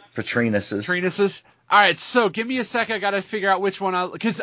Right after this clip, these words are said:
Speaker 2: on Brightside it saved all of my logins. I just remembered I tried one of my main one,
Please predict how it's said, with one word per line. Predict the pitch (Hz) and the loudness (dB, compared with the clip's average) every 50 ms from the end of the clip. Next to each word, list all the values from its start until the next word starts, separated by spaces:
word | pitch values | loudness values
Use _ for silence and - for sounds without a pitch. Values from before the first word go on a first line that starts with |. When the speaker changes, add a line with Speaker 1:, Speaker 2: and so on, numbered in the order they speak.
| - - | -2 0
Speaker 2:
on | 208 202 160 | 0 2 4
Brightside | 240 277 381 - - 320 233 190 | 4 4 4 2 2 2 0 0
it | 180 160 | -2 -4
saved | - - 214 196 185 - | -6 -2 -2 -2 -2 -2
all | - - 180 190 190 | -2 0 2 2 2
of | 165 131 | 2 2
my | 165 147 139 | 0 0 2
logins. | 135 208 254 269 175 151 131 117 117 117 - - _ - - _ _ _ _ | 4 4 4 4 2 2 -2 -2 -2 -6 -10 -18 _ -20 -20 _ _ _ _
I | - 208 226 | -2 0 0
just | 269 247 - | 0 -2 -2
remembered | 233 208 196 190 175 165 170 160 143 127 - _ _ _ _ _ _ _ _ _ _ _ _ _ _ _ - - | -2 -2 -2 -2 0 0 0 0 0 -2 -8 _ _ _ _ _ _ _ _ _ _ _ _ _ _ _ -6 -2
I | 185 196 | -2 -2
tried | - - - 214 220 247 233 | -2 0 0 0 2 2 0
one | 214 240 233 | 0 -2 -2
of | 226 | -2
my | 208 185 | 0 -2
main | 170 156 175 226 285 269 196 | 0 0 -2 -2 0 -2 -2
one, | 143 110 101 101 104 104 | -2 -4 -4 -6 -8 -10